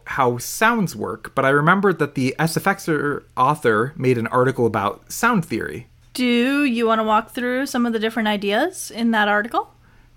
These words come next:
Speaker 1: Yeah, so the first question is, what is sound? Basically, it's vibrations of air being perceived by your ear.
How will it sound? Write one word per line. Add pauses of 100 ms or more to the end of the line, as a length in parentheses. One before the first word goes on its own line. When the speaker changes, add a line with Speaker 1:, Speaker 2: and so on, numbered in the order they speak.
Speaker 1:
Yeah,
so
the
first
question
is,
what
is
sound? (460)
Basically,
it's
vibrations
of
air
being
perceived
by
your
ear.